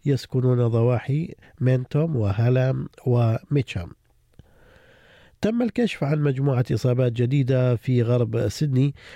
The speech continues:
وأطلق عليها مسؤولو الصحة اسم مجموعة كرويدون، ولا يزال مصدرها غير معروف وهو قيد التحقيق. وسجلت نيو ساوث ويلز بالأمس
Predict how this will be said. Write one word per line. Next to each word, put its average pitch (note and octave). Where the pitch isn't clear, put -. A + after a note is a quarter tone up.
وأطلق C3+
عليها A#2+
مسؤولو B2
الصحة C3
اسم C3+
مجموعة B2
كرويدون، A2
ولا A#2
يزال A#2+
مصدرها B2
غير B2
معروف B2+
وهو D#3
قيد A#2+
التحقيق. A#2+
وسجلت D3
نيو C3+
ساوث B2
ويلز B2+
بالأمس C3